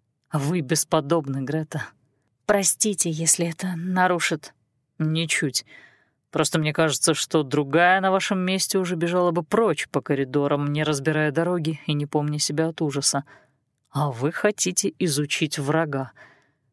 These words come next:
Это достойно уважения». «О, Кейт, если бы вы только знали, кого на самом деле я вижу перед собой. Не врага, не совсем врага,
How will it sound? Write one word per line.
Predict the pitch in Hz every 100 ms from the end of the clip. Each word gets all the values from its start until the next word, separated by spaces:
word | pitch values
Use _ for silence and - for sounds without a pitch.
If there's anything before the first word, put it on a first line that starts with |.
| -
Это | 151 156
достойно | 175 - - - 196 196 202
уважения». | 208 220 196 151 151 151 151 _ _ _ _ _ _ _ _ _ _ -
«О, | 175 226 233 -
Кейт, | 151 147 139 127 - - - -
если | 151 147 151
бы | 139
вы | 139
только | 214 254 -
знали, | 220 160 175 170 147 131
кого | - 139 143
на | 139
самом | - 143 143
деле | 147 147 143
я | 147
вижу | 139 139 135
перед | 143 139
собой. | - 147 143 139 143 - - - - _ _ _ -
Не | 208 220
врага, | 214 202 160 156 143 120 - _ _ _ _ _ _ _ _
не | 220 214 214
совсем | - 220 - 160 135
врага, | 139 143 139 127